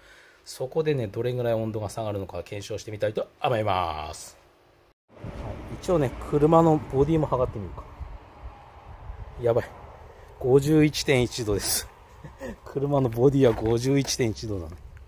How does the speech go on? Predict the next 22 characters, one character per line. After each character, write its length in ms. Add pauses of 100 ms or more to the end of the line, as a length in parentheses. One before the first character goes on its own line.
(140)
や 220
ば 140
い 60
で 20
し 160 (1200)
ょ。 60
は 60
い。 60 (260)
じ 100
ゃ 40
あ 20
ね、 100
一 200
応 60
ね、 220 (240)
黒 380
い 100
ボ 240
デ 60
ィ 100
の 120
車、 360